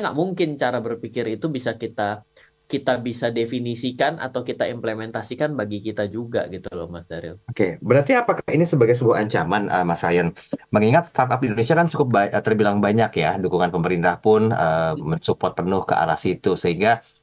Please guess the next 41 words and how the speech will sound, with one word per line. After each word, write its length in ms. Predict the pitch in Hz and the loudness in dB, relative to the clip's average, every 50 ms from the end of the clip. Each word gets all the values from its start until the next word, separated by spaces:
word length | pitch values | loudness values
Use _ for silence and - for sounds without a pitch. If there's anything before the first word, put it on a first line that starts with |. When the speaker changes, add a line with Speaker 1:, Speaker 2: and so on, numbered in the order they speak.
| _ _ _ _ - | _ _ _ _ -6
Speaker 2:
jangan-jangan 540 | - 107 95 101 85 92 92 92 101 110 131 139 127 107 95 | -4 0 0 2 2 2 2 2 4 4 4 4 2 0 0
begi-, 280 | 95 104 101 104 - - | 0 0 0 -2 -4 -4
eh, 240 | - - 95 90 90 87 98 | 0 4 4 4 4 4 2
mereka 240 | 107 113 143 143 | 0 0 0 2
takut 220 | - 120 117 139 127 | 2 0 0 0 0
begitu 260 | 127 110 - - - 98 92 | 2 2 2 2 2 0 0
mereka 240 | - - - 92 | 0 0 0 0
besar, 240 | 87 80 - 135 131 | 0 0 2 2 2
nasibnya 320 | - 107 - - - 120 120 110 | 2 0 0 0 0 0 0 0
akan 80 | 95 - | 0 2
sama 260 | 117 113 120 113 107 - 76 | 2 2 4 4 2 2 0
gitu 180 | 76 71 - 69 | -2 -4 -4 -6
loh. 80 | 71 78 - | -6 -4 -2
Nah, 160 | 92 98 76 | 0 0 2
ada 100 | 104 107 127 127 | 2 4 4 4
bentuk 160 | 131 131 139 | 2 2 2
antisipasi 440 | 123 135 131 123 123 131 139 - 226 214 147 | 0 0 0 2 4 4 4 4 4 2 2
nggak 80 | 101 - | 2 0
sih? 100 | - - - | 0 0 2
Atau 200 | - 135 - 196 185 | 2 2 4 4 4
memang 200 | 165 185 214 208 | 4 4 4 4
harus 180 | - 185 180 175 180 | 2 0 2 4 4
begitu 280 | 165 160 202 240 - 170 107 - - - | 4 4 4 4 4 4 2 2 -2 -2
hal 160 | - 113 107 104 107 | 0 2 2 4 4
yang 80 | 101 | 2
dilakukan 320 | 101 101 98 110 104 - 127 | 2 2 2 2 2 2 2
untuk 240 | 127 117 113 98 | 2 0 0 0
bisa, 240 | 95 - - 110 110 - - - - - _ _ _ _ _ _ _ _ | 0 2 2 2 2 0 -4 -20 -20 -20 _ _ _ _ _ _ _ _
ya, 320 | - 123 131 139 143 143 | 2 4 6 6 6 6
mendapatkan 440 | 139 135 127 123 123 127 123 127 123 127 | 4 4 2 2 2 2 2 2 4 4
majority 400 | 127 120 117 120 120 123 120 123 120 | 4 4 4 4 4 4 4 4 4
yang 100 | 113 117 | 4 4
banyak 320 | 113 101 104 151 175 - - | 4 4 4 2 2 2 2
dalam 320 | 107 107 107 104 104 101 | 2 2 4 2 2 0
satu 240 | 101 107 - - 104 | 0 -2 0 2 2
bidang 240 | 104 101 101 95 101 | 2 2 2 0 0
industri 400 | 90 95 98 98 - - 110 104 | -2 -2 -2 -2 0 0 0 0
startup? 480 | 98 - 101 92 - 139 160 - _ _ _ _ _ _ _ _ _ _ _ _ _ _ _ - | 2 2 0 0 0 -2 -4 -4 _ _ _ _ _ _ _ _ _ _ _ _ _ _ _ 2
Speaker 1:
Iya, 320 | 208 196 180 139 - - - _ _ - | 4 6 6 4 2 -2 -8 _ _ -2
kalau 300 | 151 147 156 170 175 185 | 0 2 2 2 2 0
sebagai 400 | 180 - 185 170 175 175 180 185 | 0 -2 0 0 0 0 0 -2